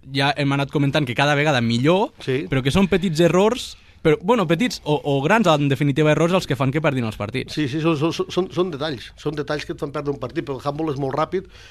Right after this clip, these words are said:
Speaker 2: i en, en dos minuts pots marcar tres gols, i això és el que pot marcar una diferència. Pots, pots jugar, eh,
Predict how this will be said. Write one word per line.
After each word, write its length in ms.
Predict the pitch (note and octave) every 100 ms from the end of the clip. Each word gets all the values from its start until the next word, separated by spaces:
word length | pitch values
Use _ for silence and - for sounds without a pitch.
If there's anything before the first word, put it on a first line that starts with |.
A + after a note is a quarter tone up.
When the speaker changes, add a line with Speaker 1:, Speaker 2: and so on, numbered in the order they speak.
| - C3+
Speaker 2:
i 640 | C#3+ C#3 C#3 C3+ C3+ C3+ C3+
en, 80 | C3+ C3
en 80 | C#3+
dos 160 | C3+
minuts 240 | D3 D3+ -
pots 140 | D3
marcar 220 | D3+ C#3+ C3
tres 160 | A#2+
gols, 300 | A2+ A#2+ - - - -
i 80 |
això 160 | B2+ C#3
és 80 | C3+
el 80 | C#3+
que 60 |
pot 160 | C#3 A#2+
marcar 220 | C3 C#3
una 100 | C3+
diferència. 380 | B2+ C#3 C3 C3+
Pots, 160 | D3 C3 C#3
pots 160 | D3+
jugar, 280 | C#3 D3 B2+ - - - - -
eh, 240 | C3 C3